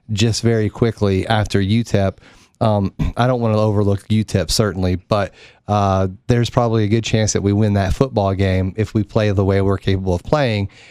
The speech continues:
But then you've got Florida, and Florida, yeah, they just lost to Kentucky, but you know who's gonna be ready to play coming into Neyland is gonna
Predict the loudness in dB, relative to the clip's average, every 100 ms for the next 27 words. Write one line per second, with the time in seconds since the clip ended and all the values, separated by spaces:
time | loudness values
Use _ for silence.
0 | -18 -6 -2 0 2 0 0 -2 -2 -2
1 | 0 -2 -4 -6 -2 -2 0 0 0 0
2 | 0 0 0 -2 0 0 0 -2 -2 -2
3 | 0 0 0 -2 -2 0 0 0 0 0
4 | 0 0 0 0 0 0 0 -2 -2 0
5 | 0 0 -4 -8 -18 _ -2 0 0 0
6 | 0 -2 -2 0 0 0 0 0 0 0
7 | 0 0 2